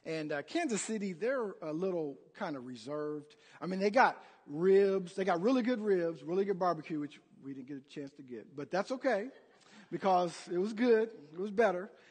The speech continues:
Um, you know, they got good steaks and all that, but they're kinda reserved. It's kinda suburbia, wasn't it? It was just kinda, you know, everybody drives a minivan. It's like Pleasantville. And they're, they're,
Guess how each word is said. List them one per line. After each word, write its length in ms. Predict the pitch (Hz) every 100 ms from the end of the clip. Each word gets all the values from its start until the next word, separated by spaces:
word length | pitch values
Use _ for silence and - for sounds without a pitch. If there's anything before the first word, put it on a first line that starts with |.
| - _
Um, 460 | 185 180 170 160 151
you 120 | 185
know, 100 | 190
they 100 | 185
got 180 | 196 190
good 180 | 175 185
steaks 340 | - 180 170
and 80 | 165
all 120 | 165
that, 180 | 160 156
but 80 | 170
they're 100 | 190
kinda 320 | - 320 285
reserved. 540 | 175 156 143 156 131 135
It's 100 | -
kinda 240 | 311 262
suburbia, 800 | - 160 127 165 170 139 113 95 _ _ _ _ _
wasn't 300 | 190 165 131
it? 100 | 120
It 60 | 160
was 160 | 156
just 180 | 180 -
kinda, 360 | - 214 202 196
you 180 | 208
know, 480 | 196 196 190 185 185
everybody 380 | 190 190 185 180
drives 260 | 180 185 175
a 40 |
minivan. 580 | 160 180 175 156 165 165
It's 100 | 170
like 160 | 165
Pleasantville. 760 | - 202 175 139 113 120 104 95 _ _ _ _ _
And 120 | 139
they're, 220 | 185 202 196
they're, 200 | 180